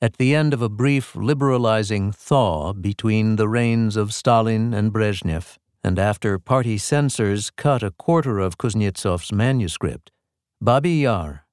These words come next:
a document in the form of a novel, was published in Moscow. The subtitle is misleading. The first sentence announces, "This book contains nothing but the truth."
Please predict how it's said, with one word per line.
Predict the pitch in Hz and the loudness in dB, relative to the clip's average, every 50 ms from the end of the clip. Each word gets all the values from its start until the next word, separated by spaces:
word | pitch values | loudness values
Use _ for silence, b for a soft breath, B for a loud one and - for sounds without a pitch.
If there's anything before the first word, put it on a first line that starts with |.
| _ | _
a | - - 92 | -6 -6 -2
document | 87 117 120 131 123 - 120 117 117 120 120 127 - - | 0 2 2 2 2 0 -2 -2 0 0 0 -2 -4 -2
in | - 104 117 | -2 0 2
the | 120 117 | 2 0
form | 110 - - 139 135 135 135 135 | 0 0 0 0 2 2 0 0
of | 127 131 | 0 0
a | 135 | 0
novel, | 135 139 127 117 98 78 80 69 71 - _ _ _ _ _ _ | 2 2 2 0 0 -2 -6 -10 -12 -14 _ _ _ _ _ _
was | 113 113 - | -2 -2 0
published | - - 139 104 92 95 90 - - 123 | 2 2 2 2 0 -2 -6 -4 -2 0
in | 110 113 | 0 2
Moscow. | 117 110 98 87 - - - - - - _ _ _ _ _ _ _ _ _ _ _ _ _ _ _ _ _ - | 2 2 0 -2 -4 -8 -10 -12 -12 -14 _ _ _ _ _ _ _ _ _ _ _ _ _ _ _ _ _ -2
The | 147 139 | 0 2
subtitle | - 180 170 135 - 143 120 107 98 101 101 | 4 4 2 2 2 2 2 2 2 0 -2
is | 95 92 90 85 85 | -2 -2 -2 -2 -2
misleading. | 95 101 98 85 - 98 104 110 110 95 82 71 64 60 - _ _ _ _ _ _ _ _ _ _ _ | 0 0 0 0 -2 -2 0 0 0 0 -2 -6 -8 -10 -14 _ _ _ _ _ _ _ _ _ _ _
The | - 127 | -4 0
first | - 170 170 156 - - | 2 2 2 2 0 -2
sentence | - - 165 170 143 - 123 107 98 - | -2 0 2 2 2 0 -2 -2 0 0
announces, | 123 113 120 113 113 110 107 - 113 104 101 98 98 101 - _ _ - | 2 2 2 2 2 0 0 -2 -2 -2 -2 -2 -4 -8 -10 _ _ -6
"This | - 107 147 151 - - | 0 0 2 2 0 -2
book | - 117 143 151 147 - - - _ _ _ | -2 0 2 2 0 -2 -8 -20 _ _ _
contains | - 139 127 120 - 139 135 127 123 113 98 | -2 -2 -2 0 2 2 2 2 0 0 -2
nothing | 107 117 120 135 135 - - 120 120 120 120 104 | 0 2 2 2 2 2 0 0 2 2 2 2
but | 101 95 95 90 _ _ | 2 0 0 -2 _ _
the | - 107 - - | -8 -8 -8 -8
truth." | - - 131 117 87 - _ _ _ _ | -4 -2 -2 -2 -2 -4 _ _ _ _